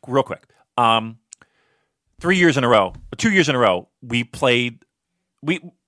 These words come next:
Maple Leafs stink. They're, like, one of the oldest teams in the history of hockey. Uh, like, they, they were there when ice first formed, for Christ's sake. Um, we don't win shit. We haven't won the Stanley Cup, the championship,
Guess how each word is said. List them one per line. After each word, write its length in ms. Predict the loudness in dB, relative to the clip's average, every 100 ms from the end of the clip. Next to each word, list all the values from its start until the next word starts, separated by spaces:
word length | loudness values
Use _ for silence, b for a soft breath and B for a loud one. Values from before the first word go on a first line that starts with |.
| -2
Maple 240 | 0 2
Leafs 160 | 0 -2
stink. 320 | -4 -4 -8 -12 -4
They're, 140 | -2
like, 200 | 0 -4
one 140 | -4 -4
of 40 |
the 100 | -2
oldest 380 | -2 -2 -4 -10
teams 320 | -8 -8 -10
in 180 | -10 -10
the 60 | -8
history 320 | -10 -10 -10
of 80 | -4
hockey. 440 | -4 -4 -10 -18 -8
Uh, 100 | -6
like, 180 | -6 -10
they, 280 | -8 -4
they 160 | 2 2
were 120 | 2
there 120 | 0
when 140 | -2 0
ice 280 | 2 2 0
first 380 | -6 -4 -4 -8
formed, 580 | -8 -6 -6 -10 -18 -20 -16
for 140 | -14
Christ's 260 | -10 -10 -10
sake. 220 | -18 _ b b b b -2
Um, 460 | 0 0 -2 -8 _ _ _ _ _ _ _ _ _ _ -6
we 140 | 0 0
don't 120 | 0
win 140 | -4
shit. 280 | -4 -4 0
We 100 | 2
haven't 200 | 2 2
won 120 | -2
the 60 | -2
Stanley 300 | -4 -4 -2
Cup, 180 | -6 -6
the 60 |
championship, 520 | -8 -6 -6 -10 -12